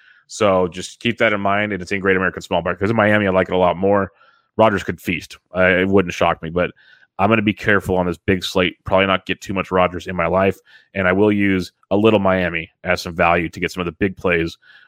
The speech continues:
we're gonna want later on in this slate. Tampa Bay at the Washington Nationals on this one. No total on this one. We got Rich Hill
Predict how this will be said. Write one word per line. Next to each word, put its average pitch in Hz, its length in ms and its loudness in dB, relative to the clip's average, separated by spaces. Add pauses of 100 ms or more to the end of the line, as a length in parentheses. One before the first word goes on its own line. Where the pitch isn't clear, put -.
we're 92 100 -2
gonna 90 140 0
want 85 240 0
later 82 260 -2
on 78 120 -4
in 78 60 -10
this 73 120 -12
slate. - 280 -10 (720)
Tampa 120 300 0
Bay 107 380 4
at 104 260 2
the 92 80 -4
Washington 95 800 0
Nationals 101 560 0
on 92 120 0
this 92 220 -2
one. 92 260 0
No 110 120 4
total 98 320 2
on 90 100 -2
this 87 180 -2
one. 90 120 -2
We 90 80 -2
got 87 200 0
Rich 113 200 0
Hill 110 360 2